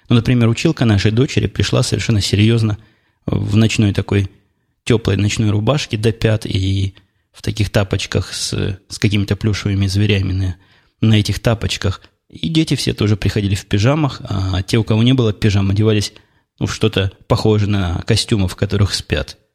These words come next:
Хоть убейте меня, понять, каким образом приход в пижаме в школу борется с наркотиками, я не понимаю. На мой взгляд, это даже наоборот, какое-то подтверждение некой сюрреалистичности и наркотичности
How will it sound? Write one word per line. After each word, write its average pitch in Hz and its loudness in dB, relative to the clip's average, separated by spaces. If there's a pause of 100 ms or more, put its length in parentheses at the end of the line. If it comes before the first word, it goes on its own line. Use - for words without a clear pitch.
(540)
Хоть - -4
убейте 110 2
меня, 98 -2 (240)
понять, 104 0
каким 107 2
образом 98 0 (240)
приход 113 2
в - -12
пижаме 107 2
в - -6
школу 98 0 (220)
борется 107 4
с - 0
наркотиками, 110 0
я 98 2
не 101 2
понимаю. 117 0 (360)
На 110 4
мой 127 6
взгляд, 110 0
это 107 0 (240)
даже 107 4
наоборот, 113 2
какое-то 104 -2
подтверждение 110 0 (340)
некой 104 2
сюрреалистичности 107 0
и 95 -2 (260)
наркотичности 107 0